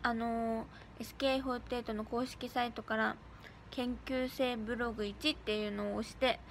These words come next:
私のブログを全部読んで、そして、ぜひ、メールや握手会も来てくださったら嬉しいです。ちょっと。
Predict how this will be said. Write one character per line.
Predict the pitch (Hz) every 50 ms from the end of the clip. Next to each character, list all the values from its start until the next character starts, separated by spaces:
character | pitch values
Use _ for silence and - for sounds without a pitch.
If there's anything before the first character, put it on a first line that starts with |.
| - - - - - -
私 | 208 240 254 247 - 247
の | 233 240
ブ | 226 226 233
ロ | 226 240 233
グ | 226 240 233 233
を | 233 - - - - - - - - - - - - - -
全 | 262 269 277 285 285 262
部 | 233 233
読 | 214 226 240 240
ん | 240
で、 | 226 214 190 - - - - - - - - - - - - - - - - - - - - -
そ | - - 226 226
し | - -
て、 | - - 320 - - - - - - - - - - - - - - - - - - - - - - - - - - - - - - - -
ぜ | - 220
ひ、 | 214 - - - - - - - - - - -
メ | 220 220 214 214 214
ー |
ル | 208 214
や | 208 214 208
握 | 208 -
手 | - - -
会 | - - 240 226
も | 220 214 214 214 - - - - - - - - - - - -
来 | -
て | - - 220
く | 226 233
だ | 226 233 254
さ | - 277
っ | 269 -
た | - 269 254
ら | 240
嬉 | 233 240 262 -
し | 302 302
い | 262
で | 277 285
す。 | 285 -
ち | - 294
ょ |
っ | 285 -
と。 | - 269 269 -